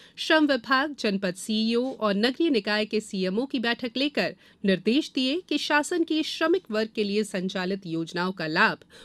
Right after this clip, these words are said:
उन्हें प्रदान करने के लिए अधिक से अधिक मजदूरों का पंजीयन किया जाए। जिले के सभी विकास खंडों में पंजीयन की प्रक्रिया को गति प्रदान करें। बैठक में श्रम पदाधिकारी ने बताया कि जिले में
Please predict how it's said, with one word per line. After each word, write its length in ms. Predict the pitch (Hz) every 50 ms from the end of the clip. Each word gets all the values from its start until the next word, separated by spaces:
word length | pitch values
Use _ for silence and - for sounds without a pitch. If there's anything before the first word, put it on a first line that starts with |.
| - - 302
उन्हें 200 | 330 349 415 -
प्रदान 360 | - 269 220 233 226 226 220
करने 300 | - 254 285 320 403 392
के 140 | - 320 285
लिए 300 | 262 269 269 269 269 - - -
अधिक 320 | 226 202 226 294 294 -
से 120 | - 240
अधिक 300 | 196 196 196 240 226 -
मजदूरों 440 | 208 180 170 165 - 208 220 269 320 320
का 120 | - 254
पंजीयन 520 | 220 - 190 185 190 180 185 175 180 214
किया 280 | 220 - 240 190 156 151
जाए। 300 | 147 170 165 160 143 - _ _ _ _ _ _ _ -
जिले 220 | 220 208 320 339 392
के 100 | - 349 320
सभी 260 | - 302 269 311 320
विकास 380 | 277 269 - 262 254 254 240
खंडों 340 | - - 269 262 254 285 285
में 160 | 254 269 269
पंजीयन 460 | 262 - 208 202 196 202 220 220 214 214
की 100 | - 202
प्रक्रिया 460 | 196 - 190 190 - 240 240 254 254
को 260 | 247 - 247 247 240
गति 320 | 214 190 170 160 - 180 160 -
प्रदान 340 | - 190 175 170 160 151 151
करें। 300 | - 165 165 165 160 - - _ _ _ _ _ -
बैठक 380 | - 190 269 294 294 - 392 381 -
में 160 | 302 302 320
श्रम 300 | 302 - - 339 330 330
पदाधिकारी 720 | 311 277 226 214 208 208 208 202 226 - 220 208 226 277 302
ने 80 | 330
बताया 460 | 285 294 277 - 277 269 269 277 311 359
कि 180 | - - 262 226
जिले 260 | 196 285 302 359 320
में 160 | 196 113 -